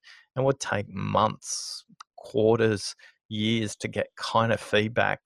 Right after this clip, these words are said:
that you get real time every day when you're in a small business. And so I, I enjoy that because there's no place to hide. For me,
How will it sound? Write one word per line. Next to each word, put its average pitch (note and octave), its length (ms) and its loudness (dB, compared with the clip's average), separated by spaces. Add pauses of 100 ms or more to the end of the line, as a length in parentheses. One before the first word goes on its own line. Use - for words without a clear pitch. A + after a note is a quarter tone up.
that G2+ 260 -2
you A2 120 -4
get G#2 300 2
real A2+ 300 0
time G2+ 400 0
every G2 280 -2
day F#2+ 460 0 (320)
when G2 240 -4
you're G2 180 -2
in F#2+ 100 -4
a F#2 60 -6
small G2 520 -4 (100)
business. G2 580 -4 (480)
And G#2 420 0
so A2 520 4
I, - 120 4
I - 280 2
enjoy C3+ 480 4
that G#2+ 380 0
because - 640 -6
there's B2 280 -4
no D#3+ 180 2
place - 300 -2
to - 100 0
hide. A#2 520 2 (500)
For B2+ 180 2
me, B2+ 560 4